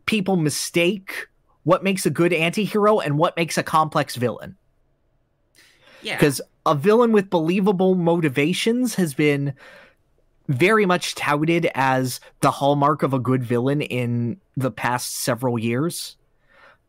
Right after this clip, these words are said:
Speaker 1: Um, I disagree with that. I think that that can be an element of a great villain,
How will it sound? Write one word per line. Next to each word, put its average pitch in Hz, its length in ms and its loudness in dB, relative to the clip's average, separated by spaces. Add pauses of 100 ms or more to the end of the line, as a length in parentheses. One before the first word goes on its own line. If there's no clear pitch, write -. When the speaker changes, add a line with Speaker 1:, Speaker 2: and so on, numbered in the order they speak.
(140)
Speaker 1:
Um, 123 440 0 (920)
I 135 120 -2
disagree 120 600 -2
with 170 180 -4
that. 190 460 -2 (340)
I 139 100 0
think 139 220 -4
that 123 100 -2
that - 200 -4
can 147 360 -2
be 170 160 0
an 180 100 2
element 190 520 2
of 175 200 -4
a 180 40 0
great 165 320 -2
villain, 190 400 0